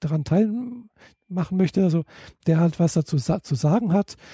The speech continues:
kann dazu was schreiben in seinem eigenen Blog, verlinkt das dann, dann wieder auf die Blogparade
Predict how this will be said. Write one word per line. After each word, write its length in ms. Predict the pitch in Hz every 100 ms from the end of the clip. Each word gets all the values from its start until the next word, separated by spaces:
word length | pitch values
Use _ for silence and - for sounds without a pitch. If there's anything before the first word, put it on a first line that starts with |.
| - _
kann 180 | - 175
dazu 300 | 175 - 165
was 160 | 139 -
schreiben 360 | - 151 226
in 120 | 180
seinem 260 | 143 143 143
eigenen 360 | 131 202 233 196
Blog, 300 | 214 233 - - - - -
verlinkt 520 | - 175 202 233 -
das 160 | 185 -
dann, 140 | 180
dann 220 | 160 170 165
wieder 160 | 170
auf 120 | 151 -
die 80 |
Blogparade 800 | - 175 - 220 202 208 220 220